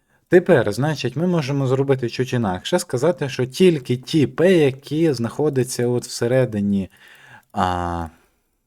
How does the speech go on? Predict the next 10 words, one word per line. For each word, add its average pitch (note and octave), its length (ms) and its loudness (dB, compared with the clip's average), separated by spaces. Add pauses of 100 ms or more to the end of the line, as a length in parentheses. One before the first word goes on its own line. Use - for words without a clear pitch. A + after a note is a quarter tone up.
(160)
а G2 120 -8
теж, G2 260 -4
кстати, - 400 -12
буде D2+ 200 -12
працювати. - 580 -10
Давайте, F#2+ 500 -10
може, F#2 400 -10
замість E2+ 400 -12
діва G2+ 300 -6
зробимо F2 600 -12